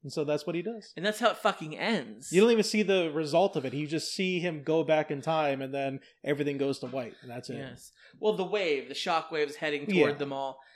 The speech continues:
Speaker 2: and as it hits them, it fo-, fades to black. So are we gonna get another one?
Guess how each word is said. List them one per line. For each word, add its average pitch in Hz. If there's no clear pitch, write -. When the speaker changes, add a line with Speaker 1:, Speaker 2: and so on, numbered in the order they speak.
Speaker 2:
and -
as 143
it 139
hits 147
them, 139
it 117
fo-, 135
fades 127
to -
black. 92
So -
are 190
we 220
gonna 233
get 220
another 208
one? 320